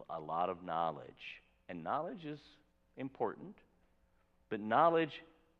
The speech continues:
without the added experience with God does what in the Scripture? Knowledge puffeth up. Knowledge just makes us proud,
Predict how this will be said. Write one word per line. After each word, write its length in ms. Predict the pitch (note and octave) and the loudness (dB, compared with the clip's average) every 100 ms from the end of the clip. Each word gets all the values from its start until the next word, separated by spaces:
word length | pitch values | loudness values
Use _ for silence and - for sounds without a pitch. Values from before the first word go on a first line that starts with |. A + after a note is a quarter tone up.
| _ | _
without 800 | G#2+ A2 - G#2 C#3+ F#3+ A#2+ - - - - - | 2 2 2 2 8 10 10 4 -14 -20 -20 -6
the 140 | G#2 | -2
added 380 | - A#2 A#2 G#2+ | 4 6 6 4
experience 800 | F#2+ - - D#3+ G3 A2 D#2 - - - | -2 -6 -6 0 0 0 -4 -12 -20 -8
with 220 | F#2 E2 | -6 -2
God 440 | E2 D2 C#2 D2+ G#2+ _ _ A2 | 0 2 2 -2 -10 _ _ 4
does 200 | A2+ G2+ | 6 6
what 300 | A2 E2 A#1+ - _ _ _ _ _ _ _ _ _ _ | 2 2 2 -12 _ _ _ _ _ _ _ _ _ _
in 80 | G2 | -10
the 80 | E2 | -8
Scripture? 420 | - E2+ - D#2 | -6 -8 -8 -4
Knowledge 520 | F2 A2+ B2+ C3 - - - _ _ _ _ _ _ _ - | 2 4 4 0 -8 -20 -20 _ _ _ _ _ _ _ 0
puffeth 380 | G2+ F2 F2 | 2 2 0
up. 360 | C3 G2 - - _ _ _ | 2 2 0 -18 _ _ _
Knowledge 260 | A#2+ D3 F#2 | 4 4 2
just 180 | F2+ - | -6 -6
makes 260 | F2+ E2 F2 | -8 -8 -14
us 80 | - | -16
proud, 420 | - D#3+ C#2 - | -4 0 0 -4